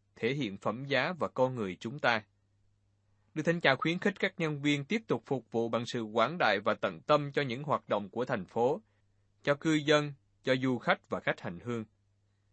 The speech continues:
Đức Thánh Cha nói, "Tôi sẽ cầu nguyện cho anh chị em và gia đình của anh chị em, và xin mọi người cũng hãy nhớ cầu nguyện cho tôi."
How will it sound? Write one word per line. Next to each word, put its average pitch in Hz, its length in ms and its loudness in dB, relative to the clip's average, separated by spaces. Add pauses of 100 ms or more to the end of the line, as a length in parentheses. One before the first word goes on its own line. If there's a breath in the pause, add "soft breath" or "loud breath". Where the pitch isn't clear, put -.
Đức 143 80 -6
Thánh 165 180 -2
Cha 117 160 2
nói, 113 340 0 (420)
"Tôi 196 140 4
sẽ 175 140 4
cầu 131 220 6
nguyện 117 280 0
cho 180 120 2
anh 175 140 0
chị 127 240 -2
em 156 240 2
và 113 120 4
gia 127 200 4
đình 110 260 -2
của 120 160 0
anh 139 180 0
chị 104 200 -2
em, 123 220 4 (640)
và 107 120 0
xin 156 220 -4
mọi 107 240 0
người 98 280 -4
cũng 110 180 -10
hãy 139 140 -4
nhớ 143 260 -2
cầu 98 140 0
nguyện 95 280 -6
cho 113 140 -2
tôi." 107 260 0